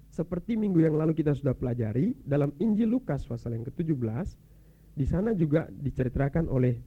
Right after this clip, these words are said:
Tuhan, ada beberapa ayat atau kalimat-kalimat yang menceritakan hal ini. Kita akan baca lagi dari ayat yang kedua puluh enam, Lukas tujuh belas, mulai ayat yang kedua puluh enam,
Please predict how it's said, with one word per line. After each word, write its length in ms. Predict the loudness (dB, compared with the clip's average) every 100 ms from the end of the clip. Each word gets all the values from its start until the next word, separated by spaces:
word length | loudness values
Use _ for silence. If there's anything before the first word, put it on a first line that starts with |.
| -4
Tuhan, 480 | -2 0 0 0 -2 -6 -20 -20 -20 -20 -20 -20 -20 -20 -20 -20 -8 -2
ada 60 |
beberapa 480 | 0 4 4 4 0 0 -4
ayat 320 | 4 4 4 0 -12
atau 220 | -8 -6
kalimat-kalimat 920 | -2 2 2 2 0 2 4 4 2 -2 -8
yang 240 | 0 2 2
menceritakan 760 | 0 0 -2 -2 -2 -2 -2
hal 100 | -4 -8
ini. 100 | -18 -14
Kita 240 | -6 -2
akan 160 | 2 4
baca 260 | 4 4
lagi 380 | 4 4 6 4
dari 240 | 6 4 4
ayat 240 | 2 4
yang 160 | 2 2
kedua 320 | 4 6 4
puluh 240 | 4 2
enam, 340 | 4 2 2 0 -4 -20 -20 -20 -20 0
Lukas 400 | 2 4 2 0
tujuh 240 | 2 2
belas, 480 | 4 4 2 0 -2
mulai 400 | 2 4 6 6
ayat 220 | 2 2
yang 100 | 2
kedua 220 | 4 4 4
puluh 160 | 4
enam, 320 | 2 4 2